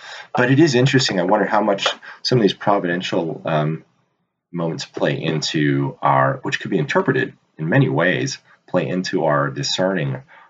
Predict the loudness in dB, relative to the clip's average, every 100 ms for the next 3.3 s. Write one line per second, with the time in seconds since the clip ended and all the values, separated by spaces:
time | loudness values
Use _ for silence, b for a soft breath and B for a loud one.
0 | b _ -2 0 -2 -6 _ -10 -6 -6
1 | -4 -2 -2 -4 -4 -2 -2 -2 -8 -10
2 | -14 -16 _ _ _ _ _ -2 -2 -2
3 | -2 -2